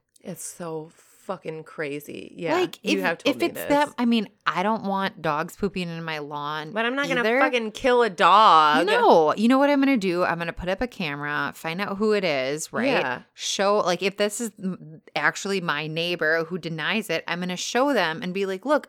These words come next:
Speaker 2: I
Speaker 1: I
Speaker 2: can
Speaker 1: have
Speaker 2: s-,
Speaker 1: you on camera.
Speaker 2: I see that it's you. Like,
Speaker 1: Yeah.
Speaker 2: can you please stop? Maybe walk your dog the other way. Maybe somebody else won't care."
Speaker 1: Right, but
Speaker 2: But
Speaker 1: you
Speaker 2: I'm
Speaker 1: just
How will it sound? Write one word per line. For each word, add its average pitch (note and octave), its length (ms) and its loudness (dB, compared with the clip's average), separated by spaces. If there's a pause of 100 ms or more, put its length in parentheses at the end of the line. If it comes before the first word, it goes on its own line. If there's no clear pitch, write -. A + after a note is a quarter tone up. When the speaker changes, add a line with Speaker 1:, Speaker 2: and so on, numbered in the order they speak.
Speaker 2:
I - 80 0
Speaker 1:
I - 40 2
Speaker 2:
can G#3+ 80 -6
Speaker 1:
have G#3 180 2
Speaker 2:
s-, G#3+ 60 -8
Speaker 1:
you G3 100 -6
on F3+ 180 -6
camera. - 340 -10
Speaker 2:
I A#3+ 100 0
see D4+ 180 -2
that C#4+ 160 0
it's B3+ 180 -6
you. D4 160 0
Like, F#3+ 160 2
Speaker 1:
Yeah. D#3 100 -2
Speaker 2:
can A#3 120 2
you A#3+ 80 2
please B3+ 340 -6
stop? A#3+ 240 -2
Maybe G3+ 240 -4
walk G3 360 0
your B3 100 -2
dog G#3+ 180 2
the A3 140 0
other A3+ 180 0
way. E3 160 0
Maybe F3 220 -6
somebody G#3 320 -4
else F#3 260 -6
won't F#3 240 -10
care." C#4 460 0
Speaker 1:
Right, A#3 220 -2
but - 40 -14
Speaker 2:
But A#3+ 120 -8
Speaker 1:
you C4+ 40 0
Speaker 2:
I'm D4+ 80 2
Speaker 1:
just F4 120 0